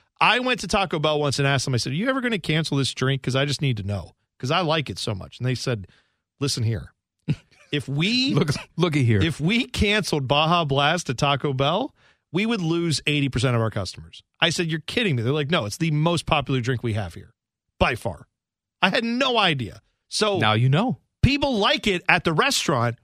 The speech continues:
Speaker 1: Why not put it out in the other places? Why not have twelve packs all the time? I don't know.
Speaker 2: Now
Speaker 1: But they, that's what they do.
Speaker 2: if it were in the store all the time. 'Cause now you gotta go to Taco Bell to get it.
Speaker 1: Mm-hmm.
Speaker 2: Unless it's summertime and then you walk in, you can find
Speaker 1: Yeah,
Speaker 2: it in a bottle or
Speaker 1: right.
Speaker 2: a can.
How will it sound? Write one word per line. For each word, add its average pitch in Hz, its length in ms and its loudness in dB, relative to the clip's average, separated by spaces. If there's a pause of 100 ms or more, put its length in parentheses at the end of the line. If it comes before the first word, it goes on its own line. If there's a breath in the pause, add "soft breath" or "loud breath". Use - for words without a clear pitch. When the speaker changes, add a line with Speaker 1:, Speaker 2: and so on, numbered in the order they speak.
(140)
Speaker 1:
Why 240 240 4
not 220 280 2
put 220 160 4
it 214 80 2
out 208 160 2
in 202 80 0
the 196 260 0
other 220 220 2
places? 160 580 0
Why 175 140 2
not 214 160 4
have 220 180 2
twelve 226 320 0
packs 185 280 2
all 147 140 2
the 131 60 -2
time? 117 320 -4 (100)
I 180 140 6
don't 254 160 2
know. 170 260 2
Speaker 2:
Now 113 260 4
Speaker 1:
But 127 80 6
they, 180 140 2
that's 139 220 -2
what 147 100 -2
they 185 140 2
do. 165 320 -2 (600)
Speaker 2:
if 131 220 0
it 160 100 0
were 143 220 2
in 135 80 4
the 123 80 2
store 170 460 2
all 117 100 4
the 113 80 2
time. 123 480 2 (680)
'Cause 131 120 4
now 208 100 6
you 269 80 4
gotta 214 140 4
go 196 80 2
to 175 80 2
Taco 180 260 2
Bell 139 200 4
to 127 60 2
get 107 200 2
it. - 120 -8 (300)
Speaker 1:
Mm-hmm. 123 100 -2 (100)
Speaker 2:
Unless 135 240 2
it's 131 100 -4
summertime 165 640 4
and 131 80 4
then 123 60 2
you 113 80 4
walk 131 300 2
in, 123 100 4
you 117 80 2
can 117 100 2
find 127 240 4
Speaker 1:
Yeah, 123 40 4
Speaker 2:
it - 20 4
in 113 60 0
a 110 40 0
bottle 113 280 4
or 117 60 4
Speaker 1:
right. 98 100 2
Speaker 2:
a - 20 -2
can. 95 320 -2